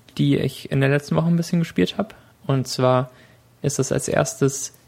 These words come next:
Beat Sneak Bandit. Das hat mir Dom empfohlen, at Zerstörer auf Twitter. Ähm, auch sehr empfehlenswert. Alles ist empfehlenswert. Nur nicht die Dinge, über die wir meckern. <laughs> Ähm, und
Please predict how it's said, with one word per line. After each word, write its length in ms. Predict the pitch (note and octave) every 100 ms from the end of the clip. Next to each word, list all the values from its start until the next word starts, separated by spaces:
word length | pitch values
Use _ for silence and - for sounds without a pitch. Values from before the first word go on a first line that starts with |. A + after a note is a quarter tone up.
| -
Beat 320 | C3+ D3 D3
Sneak 600 | - - C#3 C#3 C#3 -
Bandit. 600 | - C3+ D#3 B2+ G3+ - - _ _ _ _ -
Das 180 | C3+ -
hat 140 | -
mir 100 | C#3
Dom 260 | C3+ D#3 F3
empfohlen, 440 | C#3+ - D3 G3+ G#3+ - _ -
at 220 | C#3 -
Zerstörer 640 | - - - D3 D3+ F3 -
auf 100 | D3
Twitter. 360 | - C#3+ D3+ F3+ - - - - _ _ _ -
Ähm, 320 | - C3 B2+ C3 _ _ _ _ -
auch 140 | F#3
sehr 140 | -
empfehlenswert. 560 | C3 B2 B2 B2+ B2+ C#3 -
Alles 260 | G3 G#3+ -
ist 120 | -
empfehlenswert. 680 | C#3 F3 F3 C3+ - B2+ _ _ _ _ _ _ _ _ _ -
Nur 340 | D3+ D#3 - -
nicht 280 | C#3+ - -
die 60 |
Dinge, 220 | C3+ C#3 C#3
über 160 | C3+
die 100 | C3
wir 100 | C3
meckern. 420 | C#3 C#3+ - A2+ A#2
<laughs> 60 | - - - - - - _ - - - - - - -
Ähm, 420 | - C3+ C3 B2+ C3+ - - - _
und 540 | - C#3 B2+ B2 -